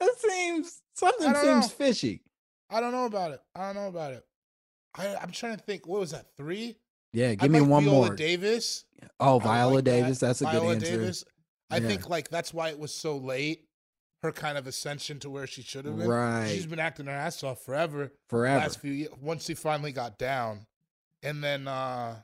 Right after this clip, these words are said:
Speaker 2: who's the last one? Oh, I don't know, but I would hope that Grace Jones had made it in somehow.
Speaker 1: Oh, that's nice.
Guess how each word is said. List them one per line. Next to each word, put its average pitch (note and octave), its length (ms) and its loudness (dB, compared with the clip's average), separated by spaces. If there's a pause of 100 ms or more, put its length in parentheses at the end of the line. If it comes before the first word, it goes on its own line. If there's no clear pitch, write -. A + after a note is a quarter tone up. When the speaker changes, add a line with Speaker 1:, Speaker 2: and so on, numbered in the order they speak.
(180)
Speaker 2:
who's A3 200 -10
the G3 60 -8
last D3+ 420 -8
one? G2 140 -20 (340)
Oh, C#3+ 400 4 (200)
I F3+ 100 0
don't F#3 160 2
know, A3+ 400 0 (300)
but D3+ 100 0
I D3+ 140 2
would D3+ 160 -4
hope D#3 260 -4
that C3+ 160 -8
Grace C3 320 -6
Jones A#2 380 -8
had A2+ 180 -10
made G#2+ 220 -10
it G2 100 -12
in G2 160 -12
somehow. - 300 -16 (360)
Speaker 1:
Oh, F#3+ 200 8
that's A3+ 180 6
nice. G#2 480 -4